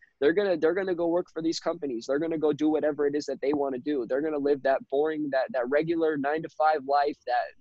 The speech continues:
that rat race lifestyle where they're not gonna have no financial stability. They're just gonna be working from nine to five every day. They're gonna be in an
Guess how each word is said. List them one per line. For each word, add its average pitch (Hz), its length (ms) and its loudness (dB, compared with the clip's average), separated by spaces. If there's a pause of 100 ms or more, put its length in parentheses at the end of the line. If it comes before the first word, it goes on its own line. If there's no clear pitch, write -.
that 120 120 -2 (100)
rat 147 280 2
race 147 340 -6
lifestyle 135 580 -4
where 123 220 -6
they're 131 160 -8
not 139 180 -4
gonna 131 200 -14
have 127 180 -6
no 135 100 -6 (140)
financial 131 380 -12
stability. 120 600 -4 (300)
They're 139 140 4
just 139 180 0
gonna 139 180 2
be 127 140 -2
working 131 420 0
from 120 140 -6
nine 127 220 2
to 135 80 0
five 127 320 2
every 131 320 -2
day. 123 260 2
They're 120 100 -4
gonna 127 160 -2
be 139 120 0
in 139 60 0
an - 60 -2